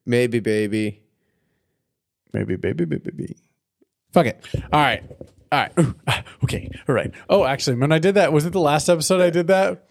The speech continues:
Speaker 1: Um, oh, with the Robin Williams?
Speaker 2: Yeah, but it's not Robin Williams.
Speaker 1: It
Speaker 2: Fucking
Speaker 1: isn't?
Speaker 2: correction. It's Steve Martin that did that shit.
Speaker 1: You fucking lied to me?
Speaker 2: I did lie to you.
Speaker 1: Why would you do that?
Speaker 2: On accident for reasons.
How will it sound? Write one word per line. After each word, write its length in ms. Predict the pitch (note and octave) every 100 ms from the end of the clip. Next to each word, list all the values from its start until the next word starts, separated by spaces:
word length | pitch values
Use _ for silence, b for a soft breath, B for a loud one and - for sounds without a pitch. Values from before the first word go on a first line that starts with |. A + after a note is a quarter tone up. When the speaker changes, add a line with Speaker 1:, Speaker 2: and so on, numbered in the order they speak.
| -
Speaker 1:
Um, 320 | D3+ D#3+ D#3 - -
oh, 260 | F#3 E3+
with 140 | D3+ D3+
the 60 |
Robin 300 | C#3 D3 D3
Williams? 400 | C#3 C#3+ D#3+ E3+
Speaker 2:
Yeah, 220 | C#3+ D#3+ C3+
but 120 | C3+
it's 180 | B2 B2
not 200 | C3 C3+
Robin 240 | C3 A#2+
Williams. 380 | A#2+ A#2 A#2 B2
Speaker 1:
It 60 |
Speaker 2:
Fucking 180 | C#3 D3
Speaker 1:
isn't? 240 | D3+ F#3 C#3+
Speaker 2:
correction. 400 | C#3+ D3+ B2+ A#2
It's 120 | A#2
Steve 280 | - D#3 C3
Martin 360 | B2+ C3 B2
that 120 | A2+ G2+
did 180 | A2 G2
that 160 | G#2
shit. 280 | G2 G#2+ G2+ -
Speaker 1:
You 140 | D3+
fucking 420 | C3+ D#3 D#3+ E3
lied 260 | B2 B2 C3+
to 100 | D#3
me? 240 | E3 G3+ G#3
Speaker 2:
I 80 |
did 160 | F#2+ G#2+
lie 180 | - E2+
to 140 | -
you. 60 | -
Speaker 1:
Why 160 | D3 C#3
would 140 | F3+
you 100 | F#3+
do 220 | D#3 F3
that? 260 | D3+ B2 - -
Speaker 2:
On 160 | A2
accident 500 | A#2 C3 - F2+ E2+
for 180 | - F2+
reasons. 540 | D2+ G#2+ - C3+ -